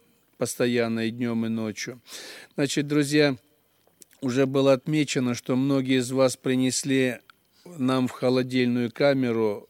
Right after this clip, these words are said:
ну, детское питание. Братья и сестры, мы, знаете, у нас в холодильнике молочная продукция, там находится еще продукция. И вот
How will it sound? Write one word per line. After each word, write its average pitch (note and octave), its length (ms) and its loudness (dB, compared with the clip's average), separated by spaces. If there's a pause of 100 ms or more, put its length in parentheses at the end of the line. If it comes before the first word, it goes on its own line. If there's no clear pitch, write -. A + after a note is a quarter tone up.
ну, C3 200 -6
детское B2 500 -2
питание. F#2+ 640 -4 (800)
Братья C#3 300 2
и - 20 -4
сестры, B2+ 400 -2
мы, C#3+ 300 0 (680)
знаете, C3+ 460 -2
у B2+ 40 0
нас C3+ 220 0
в - 60 -10
холодильнике C3+ 800 2
молочная C#3+ 640 2
продукция, C3+ 680 -2
там A#2+ 280 -2
находится A#2 720 -4
еще G#2+ 420 -2
продукция. B2+ 720 -2
И C#3+ 440 0
вот C3+ 240 -2